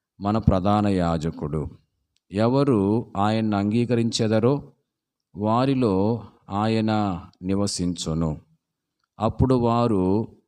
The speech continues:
దేవుని ఆలయమగుచున్నారు. కనుక దైవ చిత్తమును కనుగొనుటకు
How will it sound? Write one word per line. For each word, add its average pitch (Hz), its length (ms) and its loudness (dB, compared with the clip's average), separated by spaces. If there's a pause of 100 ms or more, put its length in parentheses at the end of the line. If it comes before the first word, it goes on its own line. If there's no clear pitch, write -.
(260)
దేవుని 127 520 2
ఆలయమగుచున్నారు. 95 1400 0 (1400)
కనుక 131 340 0 (400)
దైవ 117 340 2
చిత్తమును 131 540 0
కనుగొనుటకు 107 1120 2